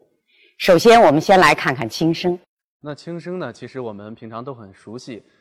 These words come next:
Speaker 2: 在字典当中呢，轻声是都不标声调的。那轻声是不是可以理解成这些字没有声调呢？
Speaker 1: 普通话里边每个字都有声调。轻声呢，它是普通话在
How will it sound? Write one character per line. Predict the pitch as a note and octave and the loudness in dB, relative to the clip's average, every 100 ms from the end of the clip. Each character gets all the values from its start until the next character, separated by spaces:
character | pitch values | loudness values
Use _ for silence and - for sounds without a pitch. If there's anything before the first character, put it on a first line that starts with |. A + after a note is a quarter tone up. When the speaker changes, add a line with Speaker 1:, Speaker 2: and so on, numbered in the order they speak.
| _ _ | _ _
Speaker 2:
在 | C#3+ C3 | -4 -4
字 | B2+ F3 | -6 -12
典 | A2 A2 | -14 -12
当 | B2 | -14
中 | B2+ C3+ | -14 -14
呢， | A#2+ G2 | -14 -14
轻 | - D#3+ | -16 -14
声 | D#3 E3+ E3+ | -14 -14 -14
是 | - A#2 G#2 | -16 -16 -16
都 | B2 | -16
不 | E3 D#3 | -16 -12
标 | D#3 | -10
声 | D3+ E3+ F3 | -10 -12 -10
调 | G3+ A#2 | -10 -10
的。 | - _ _ _ | -14 _ _ _
那 | D3+ | -14
轻 | D#3 G3 | -12 -12
声 | F#3+ G3 | -12 -14
是 | F#3 F#3 | -14 -16
不 | |
是 | D3+ C3 | -14 -16
可 | - | -14
以 | C#3+ | -14
理 | G#2 A#2+ | -14 -16
解 | D3 G2+ | -16 -18
成 | - F#2+ _ _ | -18 -20 _ _
这 | F3+ | -12
些 | F3 F3+ | -10 -10
字 | F3 F#3+ A2+ _ | -12 -14 -14 _
没 | A#2 E3 | -14 -12
有 | A#2 | -12
声 | - A2 | -14 -14
调 | A#2 G2 | -14 -14
呢？ | F#2 _ _ _ _ _ _ _ _ _ | -20 _ _ _ _ _ _ _ _ _
Speaker 1:
普 | - G3 | -2 2
通 | A#3+ B3 | 2 4
话 | C#4 | 4
里 | G3+ C#3 | 4 4
边 | D#3 | 4
每 | F3+ D#3 E2+ | 4 4 2
个 | D#2+ | 0
字 | F#3 - F3 - _ _ | -2 0 -2 -2 _ _
都 | G3 G#3 | 4 6
有 | F3+ | 4
声 | G#2 - A#2 | 0 -8 -8
调。 | G#2+ A#2 - _ _ _ _ _ _ _ _ - | -8 -10 -12 _ _ _ _ _ _ _ _ -2
轻 | - D4+ | 6 6
声 | C#4+ C#4 | 8 6
呢， | C4+ F#3+ C#3 | 6 6 4
它 | C3+ F#3+ | 0 -2
是 | F#3 E3+ D3 | 0 2 2
普 | - D#3 | 0 -4
通 | D#3+ | -2
话 | F#3 D3 | 0 0
在 | E3+ C#3+ B2+ | 2 2 2